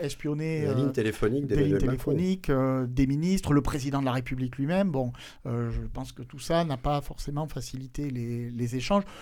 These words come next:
Speaker 1: Euh, les ru-, la rupture n'est pas là, hein. Encore une fois, je l'ai dit tout à l'heure,
Speaker 2: On,
Speaker 1: mon
Speaker 2: on va en
Speaker 1: métis,
Speaker 2: parler,
Speaker 1: euh,
Speaker 2: on,
Speaker 1: se
Speaker 2: oui.
Speaker 1: faisait, euh, soigner en
Speaker 2: En
Speaker 1: France.
Speaker 2: France,
Speaker 1: Donc, la,
Speaker 2: oui,
Speaker 1: la
Speaker 2: oui,
Speaker 1: rupture
Speaker 2: il,
Speaker 1: n'est pas totale.
Speaker 2: il trouve quand même quelques bons côtés de notre pays quand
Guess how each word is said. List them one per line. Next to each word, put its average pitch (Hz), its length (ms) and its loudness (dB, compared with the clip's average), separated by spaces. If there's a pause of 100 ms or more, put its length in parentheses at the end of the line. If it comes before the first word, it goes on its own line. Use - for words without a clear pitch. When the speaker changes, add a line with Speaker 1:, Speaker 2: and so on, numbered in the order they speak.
(160)
Speaker 1:
Euh, 131 260 0 (320)
les 151 140 0
ru-, 190 220 -2
la 170 100 -4
rupture 156 280 -6
n'est 160 80 -2
pas 165 120 -2
là, 156 100 2
hein. 135 120 -2
Encore 135 260 -6
une 127 80 -2
fois, 151 160 -6
je 143 80 -6
l'ai 131 140 -6
dit 139 200 -8
tout - 160 -18
à 135 80 -4
l'heure, 160 200 -2
Speaker 2:
On, - 60 -2
Speaker 1:
mon 151 80 -2
Speaker 2:
on - 20 0
va 135 60 0
en - 20 4
Speaker 1:
métis, 135 160 4
Speaker 2:
parler, 110 260 6
Speaker 1:
euh, 95 80 4
Speaker 2:
on, - 40 0
Speaker 1:
se 95 160 0
Speaker 2:
oui. - 60 -2
Speaker 1:
faisait, 160 480 0
euh, 143 160 0
soigner 160 460 -2
en - 160 -6
Speaker 2:
En 156 100 0
Speaker 1:
France. 120 200 0
Speaker 2:
France, 131 220 4
Speaker 1:
Donc, 131 80 4
la, - 20 6
Speaker 2:
oui, 123 180 6
Speaker 1:
la 101 60 4
Speaker 2:
oui, 101 80 4
Speaker 1:
rupture - 160 0
Speaker 2:
il, - 20 -2
Speaker 1:
n'est 170 60 0
pas 170 120 -2
totale. 135 320 -6
Speaker 2:
il 127 80 -10
trouve 123 200 -2
quand 120 100 2
même 117 100 2
quelques 120 220 -2
bons 107 160 -2
côtés 110 220 -4
de 104 60 0
notre 101 120 -2
pays 113 180 -4
quand 113 160 -2